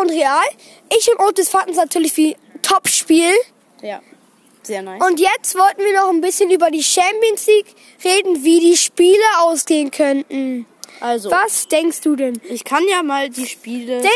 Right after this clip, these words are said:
Speaker 1: wir erstmal das, was wir denken. Nimm mal das einfachste Spiel, Bayern gegen, ähm, Dingsens hier.
Speaker 2: Villarreal.
Speaker 1: Ja, genau, Villarreal.
Speaker 2: Ja. Ähm,
Speaker 1: Was
Speaker 2: äh,
Speaker 1: denkst du?
Speaker 2: ich glaube,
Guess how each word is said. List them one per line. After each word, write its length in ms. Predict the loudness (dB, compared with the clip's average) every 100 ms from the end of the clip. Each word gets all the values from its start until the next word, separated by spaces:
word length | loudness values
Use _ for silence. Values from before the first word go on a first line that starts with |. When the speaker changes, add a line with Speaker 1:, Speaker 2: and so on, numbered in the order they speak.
| 2
Speaker 1:
wir 80 | 2 0
erstmal 280 | 0 -2 -2
das, 220 | -2 -8 -8
was 400 | -4 -2 -4 -4
wir 120 | -2
denken. 340 | 0 0 -2 -6
Nimm 100 | -2
mal 220 | 0 -2 -4 -18
das 160 | -10 -6
einfachste 440 | -4 -2 -4 -2
Spiel, 260 | -2 2 2
Bayern 460 | 2 0 0 -2
gegen, 680 | -2 -4 -4 -4 -4 -6 -8 _ _ _ _ _
ähm, 340 | -6 -2 -2 -2
Dingsens 460 | -4 -6 -8 -10
hier. 300 | -8 -8 -8 -12 -20 -18
Speaker 2:
Villarreal. 840 | -14 -14 -12 -12 -12 -14 -16 -12 -4
Speaker 1:
Ja, 160 | -2
genau, 340 | 0 0 0 -2
Villarreal. 720 | 0 0 0 -2 -4 -4 -6 -12 _ -16
Speaker 2:
Ja. 120 | -16 -16 _ _ -20 _
Ähm, 500 | -14 -8 -8 -8 -12 -18 _ _ _ -6
Speaker 1:
Was 200 | -4 -2
Speaker 2:
äh, 40 |
Speaker 1:
denkst 340 | -2 -2 -4 -8
du? 100 | -10 _
Speaker 2:
ich 220 | -8 -8 -12 -16 -10
glaube, 640 | -6 -6 -6 -8 -8 -8